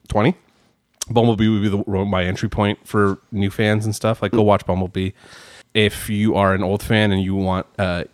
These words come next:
Speaker 1: you, this is giving you a nostalgia buzz and you wanna go watch something, watch the eighty-six movie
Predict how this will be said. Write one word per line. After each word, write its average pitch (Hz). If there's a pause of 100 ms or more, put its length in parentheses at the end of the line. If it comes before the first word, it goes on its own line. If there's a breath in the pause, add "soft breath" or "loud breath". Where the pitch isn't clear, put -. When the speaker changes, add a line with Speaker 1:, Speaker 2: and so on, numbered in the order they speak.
(140)
Speaker 1:
you, 101
this 98
is 92
giving 98
you 95
a 95
nostalgia 98
buzz 107
and 95
you 92
wanna 92
go 92
watch 98
something, 123 (380 loud breath)
watch 98
the 92
eighty-six -
movie 113